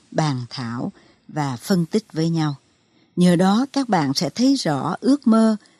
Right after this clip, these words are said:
và nhu cầu của nhau, hầu có thể cố gắng đáp ứng những ước mơ đó.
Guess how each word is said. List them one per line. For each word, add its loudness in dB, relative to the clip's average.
và -2
nhu 4
cầu -4
của -8
nhau, -2
hầu 2
có 2
thể -2
cố 4
gắng 2
đáp -2
ứng 4
những 4
ước -2
mơ 0
đó. -6